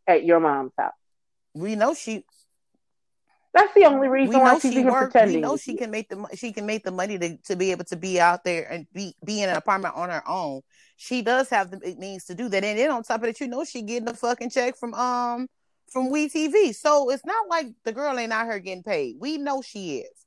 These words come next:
Speaker 2: But she's using, she can easily transfer her parole to an apartment of her own. She can do that.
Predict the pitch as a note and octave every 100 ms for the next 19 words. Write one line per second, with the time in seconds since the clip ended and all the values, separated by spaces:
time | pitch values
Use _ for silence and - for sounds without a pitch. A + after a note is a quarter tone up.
0 | _ _ _ _ _ _ _ _ F3+ -
1 | - C4 A#3+ A3 E4 G4 D4 - - F#4
2 | D4 - E4 F#4 D4 A#3 F#3+ - B3+ A#3+
3 | C4 D4+ D#4+ D4+ G#4 F4+ A3+ G3 G#3 C4
4 | G#3+ G3 D#4 C4+ G3+ G#3 A3+ G#3+ - F3
5 | C3 - - - D4 - D4+ E4+ D4+ G#3+
6 | C4+ F4 D#3+ F#2